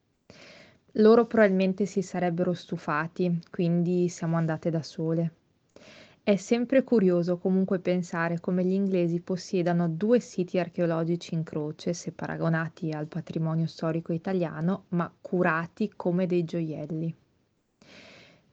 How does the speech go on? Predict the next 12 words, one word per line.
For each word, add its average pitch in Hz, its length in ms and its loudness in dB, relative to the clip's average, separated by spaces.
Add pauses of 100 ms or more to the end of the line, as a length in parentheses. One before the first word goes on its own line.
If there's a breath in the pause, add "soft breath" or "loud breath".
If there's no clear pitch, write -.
(120)
Tra 214 180 4
le 220 120 4
curiosità 226 580 2
varie 160 560 -2
abbiamo 202 420 0
scoperto 175 720 -4
che 175 240 -2
anche 220 340 -2
le 208 100 2
matrone 175 500 0
romane 180 460 -2
passavano 170 720 -2